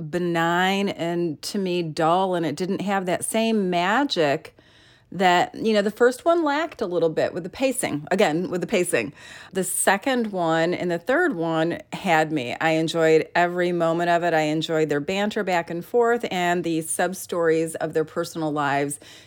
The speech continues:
interwoven into it. With this one, though, I, I noticed a difference with their, their silly impressions in the very beginning just kind of bored me. It just went on too long.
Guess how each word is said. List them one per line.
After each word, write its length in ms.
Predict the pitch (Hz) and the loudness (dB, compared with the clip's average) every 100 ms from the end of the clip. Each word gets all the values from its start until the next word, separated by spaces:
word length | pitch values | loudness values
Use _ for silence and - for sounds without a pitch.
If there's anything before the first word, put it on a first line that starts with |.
| _ | _
interwoven 760 | 185 175 170 160 156 151 147 147 | -4 -2 4 4 4 2 -2 -2
into 440 | 156 156 - 147 | 0 -2 -2 -2
it. 200 | 98 - - - - - | 0 -2 -10 -20 -16 2
With 240 | 226 226 | 2 2
this 340 | 208 302 - 330 | 2 2 2 2
one, 200 | 320 311 | 4 6
though, 340 | 269 262 254 - | 6 4 2 0
I, 100 | - | -4
I 120 | 240 | -2
noticed 420 | 262 302 349 349 247 | 2 2 0 -2 -6
a 60 | |
difference 920 | 202 - 220 226 - 269 277 302 - - | -6 -4 -2 -2 0 2 4 2 -2 -8
with 480 | 180 190 185 185 - - _ _ _ - | -4 0 2 0 -4 -20 _ _ _ -8
their, 540 | 190 202 196 185 180 | -2 2 4 4 2
their 180 | - 185 | 0 -4
silly 460 | - - 262 254 214 | -2 0 4 4 2
impressions 720 | 190 185 180 180 - 190 190 | 0 -4 -4 -2 -4 -6 -6
in 100 | 180 | -6
the 60 | 160 | -2
very 200 | 170 165 | 0 0
beginning 480 | 151 156 151 151 | 0 0 0 0
just 180 | 151 151 | -2 -8
kind 220 | - 160 | -4 0
of 260 | 156 143 143 | 0 -2 -2
bored 340 | 160 156 156 | 4 6 4
me. 220 | 147 113 104 | 0 -2 -4
It 120 | - | -6
just 180 | 156 170 | -10 -4
went 180 | 175 | 0
on 280 | 165 151 147 | 2 2 0
too 260 | 151 240 214 | -2 -4 -2
long. 540 | 175 175 175 120 156 | 0 2 2 0 -6